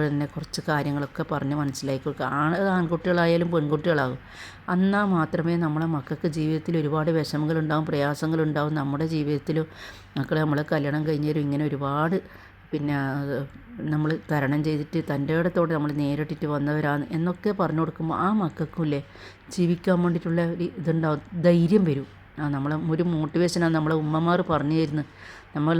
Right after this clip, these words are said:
നല്ല കാര്യത്തിന് വേണ്ടിയിട്ടാണ്. ജീവിതം എന്ന് വെച്ചാൽ ഒരു ദിവസം കൊണ്ടോ രണ്ട് ദിവസം കൊണ്ടോ തീർക്കേണ്ടതല്ല. ചെറിയ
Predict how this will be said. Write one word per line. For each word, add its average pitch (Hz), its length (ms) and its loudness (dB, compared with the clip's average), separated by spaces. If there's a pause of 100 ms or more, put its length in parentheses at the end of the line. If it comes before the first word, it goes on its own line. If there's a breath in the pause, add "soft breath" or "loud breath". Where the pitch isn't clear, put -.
(120)
നല്ല 143 160 0 (140)
കാര്യത്തിന് 156 460 0
വേണ്ടിയിട്ടാണ്. 151 420 0 (280)
ജീവിതം 170 340 4
എന്ന് 180 120 4
വെച്ചാൽ 165 320 2
ഒരു 151 160 0
ദിവസം 170 320 0
കൊണ്ടോ 165 140 4 (100)
രണ്ട് 147 220 0
ദിവസം 156 340 0
കൊണ്ടോ 156 260 2
തീർക്കേണ്ടതല്ല. 156 640 2 (680 loud breath)
ചെറിയ 170 220 6